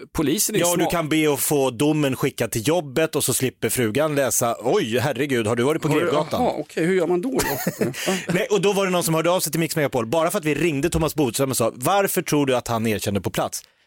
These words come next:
Speaker 2: Så ringde folk och sa, "Hur kan ni tycka synd om den där pastalurken som, <laughs> tänk på kvinnan i fråga." Alltså, så, bara du nämner Paolo Roberto så är det som att man då, eh, ignorerar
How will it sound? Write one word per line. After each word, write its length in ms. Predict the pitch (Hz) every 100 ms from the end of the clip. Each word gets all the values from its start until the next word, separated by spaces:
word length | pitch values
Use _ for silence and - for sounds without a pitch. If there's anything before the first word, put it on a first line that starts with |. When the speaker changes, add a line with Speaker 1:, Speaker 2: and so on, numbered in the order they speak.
| _
Speaker 2:
Så 120 | -
ringde 220 | 151 143
folk 200 | 131 123
och 60 | 120
sa, 140 | 113 - _ _ _ -
"Hur 380 | 466 480 381
kan 180 | - 403
ni 100 | 381
tycka 240 | 381 349 392
synd 340 | - 392 339
om 80 | 320
den 100 | 339
där 140 | 320
pastalurken 1080 | 320 427 415 - 339 262 311 381 349 349 320
som, 120 | -
<laughs> 400 | 784 831 784 698 466 494
tänk 80 | -
på 80 | 427
kvinnan 360 | - 392 359 349
i 60 |
fråga." 260 | 339 320 269 - -
Alltså, 200 | - 156
så, 220 | 160 170
bara 200 | 156 170
du 160 | 160 196
nämner 560 | 185 190 226 247 214 196
Paolo 240 | 170 127
Roberto 420 | 110 98 - 104 -
så 160 | -
är 100 | 151
det 80 | 139
som 140 | - 131
att 120 | 127
man 220 | 123 117 - _ _ -
då, 260 | 131 110 - -
eh, 140 | 120 113 - _ _ -
ignorerar 960 | 165 139 156 147 208 214 147 110 90